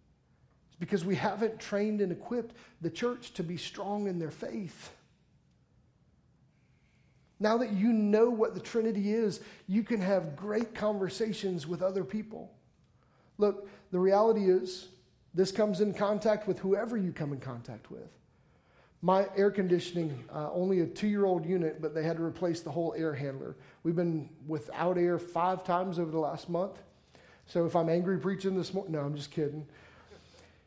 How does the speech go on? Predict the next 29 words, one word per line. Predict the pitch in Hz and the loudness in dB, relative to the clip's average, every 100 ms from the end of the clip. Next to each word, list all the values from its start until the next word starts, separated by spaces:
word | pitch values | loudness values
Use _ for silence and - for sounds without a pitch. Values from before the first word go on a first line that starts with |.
| _ _ _ _ _ _ | _ _ _ _ _ _
But | 202 196 | 0 2
the | 196 | 2
two | 190 247 | 2 4
guys | 220 214 214 175 | 6 6 6 4
that | 185 | 0
came | - 208 208 | 2 4 4
and | 185 | 4
replaced | 180 175 214 190 | 2 2 2 2
the | 185 | 0
unit, | 175 202 160 - - - _ _ _ _ _ _ _ _ | 2 2 2 -2 -10 -20 _ _ _ _ _ _ _ _
we | 165 175 | 0 0
began | 170 185 185 | 4 4 4
to | 180 | 2
talk | 175 175 180 180 | 4 4 4 0
and | 151 | -2
talk | 185 180 | 0 2
back | 165 175 | 2 2
and | 180 170 | 0 -4
forth, | 160 175 180 | 0 0 0
and | 170 151 - - | -4 -6 -10 -14
I | - 175 | -2 0
will | 196 | 2
talk | 175 185 185 - | 0 0 -2 -4
to | - 170 - - | -6 -6 -6 -6
anybody | 185 196 160 151 143 147 156 | -2 -2 -2 -2 -2 -4 -4
at | 151 | -6
any | 175 180 180 | -2 -2 -2
time, | - 165 156 147 151 | -2 -4 -2 -4 -4
anywhere. | 160 160 147 147 - - | -2 -2 0 -4 -6 -12